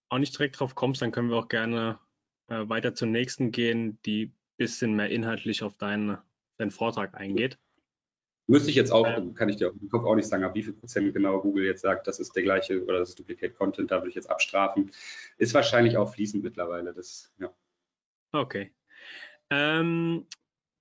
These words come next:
Speaker 1: die Frage lautet: Wir haben eine Jahr-, Quora Subscription,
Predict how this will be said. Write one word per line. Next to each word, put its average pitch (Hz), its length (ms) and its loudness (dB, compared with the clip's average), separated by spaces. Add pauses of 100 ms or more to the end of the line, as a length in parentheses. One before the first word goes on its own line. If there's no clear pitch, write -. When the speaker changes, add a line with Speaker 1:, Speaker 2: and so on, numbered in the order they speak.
Speaker 1:
die 147 60 -4
Frage 143 300 0
lautet: 117 300 -2
Wir 180 200 0
haben 196 280 0
eine 143 840 -2
Jahr-, 131 500 -4 (680)
Quora 120 720 0 (120)
Subscription, - 1040 -4